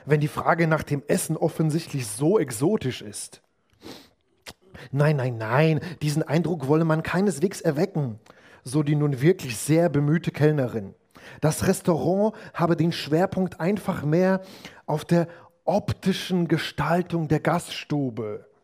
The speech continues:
und auch der Freundlichkeit der Servicekräfte. Und früher habe hier auch jemand gearbeitet, der sich mit Essen auskannte.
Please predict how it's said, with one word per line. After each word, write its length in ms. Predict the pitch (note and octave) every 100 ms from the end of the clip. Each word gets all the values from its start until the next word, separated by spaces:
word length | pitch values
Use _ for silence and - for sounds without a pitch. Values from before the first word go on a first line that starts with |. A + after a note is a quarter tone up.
| _ _ _ _ - - D#3 -
und 300 | F#3+ G#3+ -
auch 500 | D3 D#3+ G3 G3 - - - - _
der 180 | - D3+
Freundlichkeit 800 | - - F#3 G3 F3 - D#3 D#3+
der 100 | D#3
Servicekräfte. 1040 | - C#3+ D#3+ D3 - - A#2 - - G2 - - -
Und 180 | F3+ D#3
früher 800 | - - F3+ C4 A3 B2 A2 F3 - _ - -
habe 220 | - D3
hier 340 | C#3 - F#3+ F#3+
auch 120 | -
jemand 280 | D#3 D3+ -
gearbeitet, 840 | C#3+ - A3 A3+ D3 C3 C#3 F#3+ - F3
der 80 | D3+
sich 220 | C3+ -
mit 200 | C#3 -
Essen 300 | G#3+ - D#3
auskannte. 800 | - C4 - C#3 C3+ - G#2